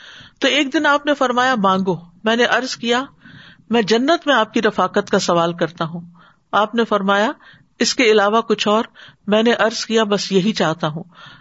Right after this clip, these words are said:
تو آپ نے فرمایا، "اپنے معاملے میں سجدوں کی کثرت کے ساتھ میری مدد کرو،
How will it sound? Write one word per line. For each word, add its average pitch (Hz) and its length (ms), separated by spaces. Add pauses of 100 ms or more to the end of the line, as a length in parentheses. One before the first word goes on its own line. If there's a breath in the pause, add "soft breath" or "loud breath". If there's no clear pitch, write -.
(160 loud breath)
تو 208 100
آپ 202 200
نے 214 60
فرمایا، 190 420
"اپنے 202 340
معاملے 190 400
میں 214 120
سجدوں 208 440
کی 277 140
کثرت 262 440
کے 240 80
ساتھ 202 300
میری 185 160
مدد 165 300
کرو، 156 180